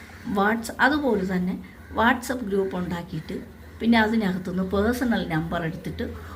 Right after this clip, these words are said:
ഓരോരുത്തരെ വിളിക്കുക, ഓരോരുത്തരുടെ ഡീറ്റെയിൽസ് എടുക്കുക. അതുവരെയും കാണാതെയും കേൾക്കാതെ ഇരുന്ന ആൾക്കാരാണ്.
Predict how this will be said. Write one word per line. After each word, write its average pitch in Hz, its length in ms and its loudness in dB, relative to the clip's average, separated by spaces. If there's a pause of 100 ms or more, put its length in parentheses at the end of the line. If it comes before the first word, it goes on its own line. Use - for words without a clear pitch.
(120)
ഓരോരുത്തരെ 185 560 2
വിളിക്കുക, 165 520 -2
ഓരോരുത്തരുടെ 180 720 -2
ഡീറ്റെയിൽസ് 185 460 0
എടുക്കുക. - 240 -2
അതുവരെയും 262 640 4 (420)
കാണാതെയും 339 560 2
കേൾക്കാതെ 359 420 2
ഇരുന്ന 381 260 2
ആൾക്കാരാണ്. 370 640 2